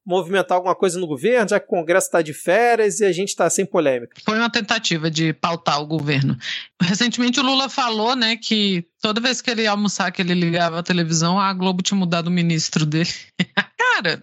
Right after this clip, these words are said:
Speaker 2: a mídia, ela quer muito que o Lula pague pela frente ampla, assim, né? Ela quer o Lula pra marionete, ela quer,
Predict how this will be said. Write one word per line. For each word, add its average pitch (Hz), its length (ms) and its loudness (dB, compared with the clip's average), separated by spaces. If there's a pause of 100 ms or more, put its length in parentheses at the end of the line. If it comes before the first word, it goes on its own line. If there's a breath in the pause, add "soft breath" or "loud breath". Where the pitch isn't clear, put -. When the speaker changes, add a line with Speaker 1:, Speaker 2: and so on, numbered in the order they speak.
Speaker 2:
a 262 100 2
mídia, 285 440 2
ela 247 200 2
quer 254 280 -2
muito 233 800 0 (120)
que 233 400 0
o 226 220 0
Lula 226 440 0 (120)
pague 196 680 -2
pela 202 200 -2
frente 202 480 -2
ampla, 170 400 -2
assim, 131 340 -6
né? 156 480 -2
Ela 160 220 0
quer 175 280 -2
o 196 200 0
Lula 196 320 0
pra 196 240 -2
marionete, 214 1200 -2
ela 180 220 -2
quer, 196 320 -2